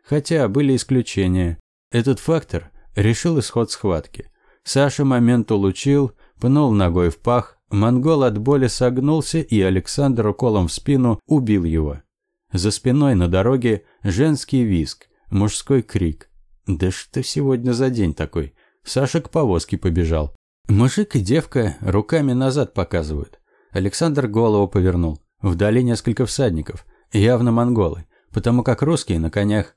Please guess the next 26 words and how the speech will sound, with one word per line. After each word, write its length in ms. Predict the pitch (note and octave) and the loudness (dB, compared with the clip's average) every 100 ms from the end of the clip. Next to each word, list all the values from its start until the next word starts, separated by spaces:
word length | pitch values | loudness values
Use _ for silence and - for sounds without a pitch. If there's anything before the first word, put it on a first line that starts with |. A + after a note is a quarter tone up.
| _ | _
бунчуков 640 | G2 G2 - G#2+ C#3 A2+ | -2 0 0 -2 0 -2
не 160 | A#2 A2+ | 0 0
имеют. 420 | G#2+ D2+ - - _ _ _ - | 0 -2 -6 -18 _ _ _ -8
Саша 420 | - E3+ D#3 D#3+ | -4 -2 0 -2
кричит: 640 | - D3 C#3+ F#2+ D#2 - _ _ _ | 0 0 0 -2 -4 -6 _ _ _
"Мужик, 720 | G2+ A#2+ E3+ D3+ D#3+ F#2+ - _ | 2 4 4 2 0 -2 -10 _
на 200 | G#2 C3+ | -4 -2
коня!" 580 | D#3 D#3+ E3 C#3+ D#2+ - _ _ _ _ _ _ | 0 0 2 0 -2 -8 _ _ _ _ _ _
"А 180 | D#3+ E3+ | -2 0
дочь?" 540 | D#3 D#3+ C#3 - - _ _ _ _ _ | 2 2 2 -2 -12 _ _ _ _ _
"За 240 | G#2+ G2+ D#3 | -2 0 0
тобой 460 | E3+ D#3 E3+ E3 | 0 0 2 0
сядет, 460 | C3+ D#3+ B2+ F#2 E2 | 0 -2 -2 -2 -4
быстрее!" 720 | F2+ C3 - D#3 C3+ E2+ D2+ _ _ _ _ _ | -4 -4 -2 0 0 -2 -8 _ _ _ _ _
Мужик 480 | G2+ G2+ A#2 D#3+ E3 | 0 2 2 0 0
на 140 | G2+ | -2
заводного 500 | F#2 G2+ A2 C3 B2 | 0 0 2 2 0
коня 380 | G#2 A2+ A2 C3 | 0 0 0 2
неловко 440 | B2 A2 A2+ - A2 | 2 2 0 -2 -4
взобрался, 680 | G2+ A2 G#2 A2+ G#2 - | -2 -2 0 0 0 -2
девку 420 | F2 B2+ - - | 0 0 0 -2
за 220 | E2+ G2+ C#3 | -2 0 0
руку 200 | C3+ C3+ | -2 -4
втянул 420 | - C3 B2+ A#2+ | -2 0 2 2
на 160 | B2 | 0
круп 340 | A2+ B2 A#2+ | -2 -2 -2